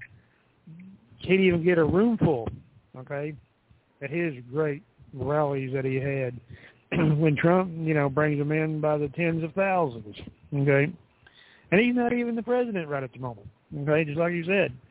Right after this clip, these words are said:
And he's still, you know, staying in room only. So that right there by itself, I don't need to, I don't need any more evidence. President Trump was cheated out of the election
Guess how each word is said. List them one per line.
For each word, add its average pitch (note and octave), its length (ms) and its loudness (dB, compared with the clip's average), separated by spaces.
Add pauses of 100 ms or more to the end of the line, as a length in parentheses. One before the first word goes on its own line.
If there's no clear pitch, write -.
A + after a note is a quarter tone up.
(340)
And A3+ 100 6
he's A#3+ 200 2
still, C#4 360 2 (340)
you E3+ 100 -8
know, C#3 260 -4 (920)
staying G3+ 240 4
in D#3+ 120 0
room E3 220 2
only. A#2+ 380 0 (1000)
So F#3+ 340 2 (300)
that A3 260 2
right F#3 260 2 (100)
there E3 300 4
by C#3 420 -4 (300)
itself, A#2+ 300 -2 (1000)
I G3 100 0
don't A3 180 2
need A3 180 4
to, F#3+ 100 4 (100)
I G3 80 -6
don't A3 220 -4
need G3 400 -4
any F3+ 200 0
more F3 300 2
evidence. C3 420 0 (800)
President D3+ 400 -2
Trump C#3+ 360 -6 (120)
was E3 200 -6
cheated D#3 260 0
out C3+ 260 0
of C#3+ 100 -4
the C#3 140 -2
election D#3 520 -2